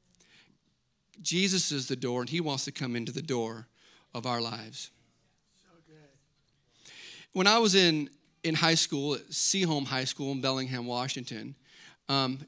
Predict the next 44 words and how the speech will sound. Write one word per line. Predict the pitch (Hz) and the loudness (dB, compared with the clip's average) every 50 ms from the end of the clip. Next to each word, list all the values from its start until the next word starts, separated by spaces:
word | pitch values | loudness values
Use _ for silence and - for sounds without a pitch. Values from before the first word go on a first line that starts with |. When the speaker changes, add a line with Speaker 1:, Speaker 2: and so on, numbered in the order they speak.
| - | -2
Speaker 1:
I | 160 165 175 | 0 2 2
just | 202 196 - | 2 2 2
wanna | 202 196 180 165 151 139 - - _ _ _ _ _ - - | 4 4 6 6 4 4 2 -4 _ _ _ _ _ -16 -12
preface | - - 180 175 165 156 - 143 - | -6 0 2 2 2 2 0 -4 -2
this | - 147 139 | -2 -2 -2
by | - 147 135 | -2 -2 -2
saying | - - 135 131 131 131 - _ _ _ _ _ - | 0 0 -2 -2 -4 -6 -8 _ _ _ _ _ 0
I | 160 | 2
didn't | 165 196 226 196 165 | 4 4 4 4 4
know | 160 156 160 | 4 4 4
the | 151 147 | 4 2
Lord. | 143 147 151 147 147 151 - - - | 2 2 0 0 -2 -4 -6 -4 -2
I | 139 | 0
didn't | 139 175 175 147 | 0 0 0 0
know | 170 170 170 170 | -2 0 0 0
Jesus. | 147 156 165 160 147 156 156 147 - - _ _ - - - - - - | 0 2 0 0 0 0 -4 -6 -8 -10 _ _ -20 -20 -20 -20 -18 -6
Um, | - 143 143 139 135 127 120 113 110 117 - _ _ _ _ _ _ _ _ _ _ _ _ _ - - - - | -2 2 4 4 4 2 0 -2 -8 -12 -16 _ _ _ _ _ _ _ _ _ _ _ _ _ -20 -20 -8 -2
I, | - 147 147 | 0 0 2
I | 165 156 | 2 4
did | 143 180 180 170 | 4 4 6 6
do | 208 208 | 6 6
Awanas | 202 185 165 165 165 165 165 170 175 175 160 - | 6 6 6 8 8 8 8 6 6 4 2 2
for | - - 160 - | 0 -2 -2 -2
a | 143 | -2
brief | 135 135 143 151 165 160 156 - | 0 0 2 2 2 2 0 0
year. | 151 147 151 | -2 0 0
I | 147 151 | 0 0
don't | 156 156 | 0 -2
remember. | 135 127 120 117 117 120 | -6 -6 -8 -8 -8 -8
I | 123 | -6
was | 123 120 | -2 -2
seven | - - 147 143 139 | 0 0 0 0 -2
years | 135 131 120 120 | -4 -6 -4 -6
old | 123 120 127 123 | -6 -6 -6 -6
or | 127 123 | -6 -6
eight | 113 120 120 110 | -6 -6 -8 -8
years | 120 123 113 113 | -8 -6 -6 -4
old | 113 110 110 | -6 -6 -6
or | 120 | -6
nine. | 113 113 113 110 | -8 -6 -6 -6
I | 131 | -6
don't | 135 139 | -6 -6
really | 127 123 120 117 | -6 -6 -6 -6
remember. | 113 110 110 110 110 107 110 110 113 - | -6 -6 -6 -6 -6 -6 -8 -8 -10 -10